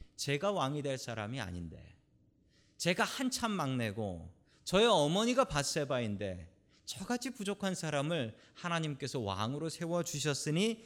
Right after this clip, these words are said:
너무나 감사합니다." 그 감사의 마음을 정성으로 하나님 앞에 드린 것입니다. 여러분, 우리가 하나님 앞에 예배를 드릴 때 우리에게 제일 중요한 마음은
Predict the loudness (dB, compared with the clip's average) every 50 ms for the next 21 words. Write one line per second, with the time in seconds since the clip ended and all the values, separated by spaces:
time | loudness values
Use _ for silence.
0 | -20 -16 -8 -2 0 4 4 6 6 6 6 4 4 2 0 -2 -2 0 0 -2
1 | -2 -4 -6 -4 -6 -6 -6 -8 -10 -12 -14 -16 -18 -20 -14 -6 -4 -4 0 2
2 | 2 2 4 2 2 2 2 2 2 2 2 2 2 2 2 2 0 0 -2 -4
3 | -6 -10 -16 -20 -20 _ _ -4 0 2 4 4 4 4 2 2 2 0 2 2
4 | 2 2 2 2 2 2 4 2 2 2 0 0 0 0 2 0 0 -2 -2 -2
5 | -4 -4 -2 -2 -2 -2 -2 -2 -2 -2 -2 -2 -4 -10 -20 _ _ _ -8 -6
6 | -4 -4 -4 -6 -10 -16 -20 -20 _ _ _ _ _ _ _ _ _ _ _ _
7 | _ _ -20 -20 -20 -16 -4 2 4 6 6 6 6 6 6 6 6 6 6 4
8 | 4 4 2 0 2 2 2 2 2 0 0 0 0 0 2 2 0 0 2 4
9 | 4 4 6 6 4 2 2 0 -2 -2 -4 -4 -4 -4 -6 -6 -6 -6 -10 -12
10 | -12 -8 -6 -4 -2 -2 -2 -2 0 2 2 2 2 0 -2 -4 -4 -2 0 0
11 | 0 0 0 -2 -2 -2 0 0 0 -2 -2 -4 -6 -10